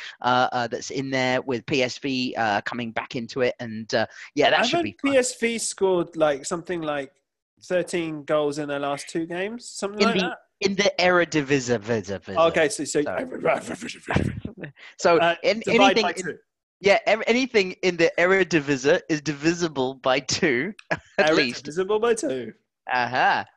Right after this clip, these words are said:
Speaker 1: Or let's make it three. So if it's three, if it's three nil, then it's, then it's, oh no, three times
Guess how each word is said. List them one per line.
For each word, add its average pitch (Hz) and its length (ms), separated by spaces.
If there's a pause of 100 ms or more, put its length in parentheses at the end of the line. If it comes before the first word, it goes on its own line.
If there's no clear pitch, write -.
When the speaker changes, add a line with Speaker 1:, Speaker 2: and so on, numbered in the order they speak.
Speaker 1:
Or 254 240 (160)
let's 208 120
make 214 160
it - 140
three. 202 440
So 180 120
if 190 80
it's 208 160
three, 262 340 (200)
if 208 100
it's 226 140
three 277 180
nil, 202 320 (300)
then 175 160
it's, 156 240
then 160 160
it's, 147 180
oh 185 60
no, 156 160
three 175 180
times 143 380